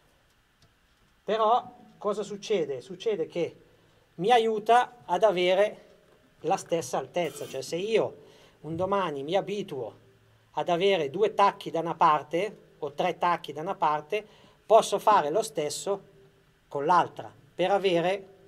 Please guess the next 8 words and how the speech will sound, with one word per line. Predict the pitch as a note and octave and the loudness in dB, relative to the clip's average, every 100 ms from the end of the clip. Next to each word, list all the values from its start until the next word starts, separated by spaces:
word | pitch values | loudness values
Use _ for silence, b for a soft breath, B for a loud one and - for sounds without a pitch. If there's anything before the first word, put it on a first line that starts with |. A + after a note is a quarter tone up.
| _ | _
la | - E3 | -4 -4
stessa, | - D3 D3 - E3 - D#3+ | -4 -6 -6 -6 -8 -10 -20
lo | D3 | -12
stesso | E3 - | -10 -10
tipo | - - | -8 -6
di | D3 | -6
altezza. | B2 G#2 D3 B2 - - _ _ _ _ _ _ _ _ _ _ _ _ _ _ _ - - _ _ _ | -6 -6 -6 -6 -10 -20 _ _ _ _ _ _ _ _ _ _ _ _ _ _ _ -20 -20 _ _ _
Quindi | F#3 F#3+ G#3 A3+ - | -10 -6 -4 -6 -10